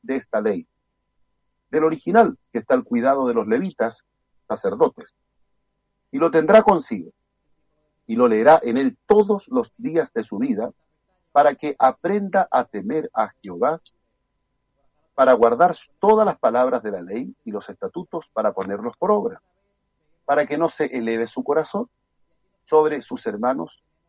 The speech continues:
ni se aparte del mandamiento a diestra ni a siniestra, a fin de que prolongue sus días en su reino, él y sus hijos en medio de él".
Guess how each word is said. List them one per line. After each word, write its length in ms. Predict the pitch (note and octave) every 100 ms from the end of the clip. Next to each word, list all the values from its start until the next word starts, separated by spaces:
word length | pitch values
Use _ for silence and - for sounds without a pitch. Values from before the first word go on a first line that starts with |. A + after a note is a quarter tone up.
| -
ni 140 | D3+
se 140 | - C#3
aparte 520 | - C#3 D3 - D#3
del 220 | A2 A2
mandamiento 800 | G#2 G#2 F#2+ F2+ B2 D3+ D3 D3+
a 140 | - G2+
diestra 520 | G#2+ C#3 - - D3 -
ni 260 | A#2 C3+ -
a 120 | -
siniestra, 720 | - G2+ - A#2+ - - C#3+ - _ _ _ _ _ _
a 100 | -
fin 180 | C3 G#3
de 100 | G#3
que 120 | F3
prolongue 420 | E3 C3+ D3+ D#3+ C#3+
sus 200 | A#2 G#2
días 460 | D#3+ C#3 - - _ -
en 160 | D#3+
su 160 | - -
reino, 460 | - G2 F2+ C#3 - _ _ _ -
él 300 | D#3+ E3+ - _ _ _ _ -
y 100 | -
sus 260 | C3 -
hijos 400 | - F#3 - E3 -
en 160 | A3
medio 300 | A#3 C4 A#3
de 140 | G#3+ F#3
él". 140 | -